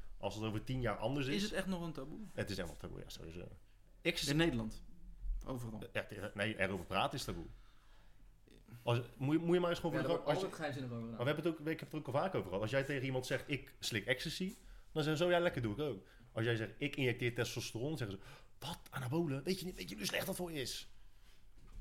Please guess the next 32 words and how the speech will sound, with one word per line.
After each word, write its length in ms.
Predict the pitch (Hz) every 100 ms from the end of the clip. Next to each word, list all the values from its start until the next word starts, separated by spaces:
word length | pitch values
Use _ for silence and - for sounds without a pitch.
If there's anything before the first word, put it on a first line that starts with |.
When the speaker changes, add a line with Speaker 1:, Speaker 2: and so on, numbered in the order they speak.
| - - - - -
Speaker 1:
Ja. 200 | - 104 -
Speaker 2:
Ja, 80 | 120
dat 80 |
weet 120 | 123 120
ik 60 | 101
niet, 100 | 151
maar 160 | 131 - - - - - - - - - - -
ja, 100 | 123
het 120 | 117
is 60 | 131
in 60 |
ieder 40 | 147
geval 140 | 135
niet 120 | 147
wel, 140 | 127 135
kijk, 220 | 143 127
het 80 | 143
is, 80 | 120
ik 180 | 98 117
denk 160 | 123
dat 80 | 113
je 60 | 117
als 100 | 110
trainer, 240 | 139 135 123 - - -
heb 160 | 127
je 80 | 127
een 120 | 117
bepaalde 340 | 113 - 113 104
afweging 540 | 127 117 123 120 113
die 100 | 123
je 80 | 117
maakt. 380 | 123 113 120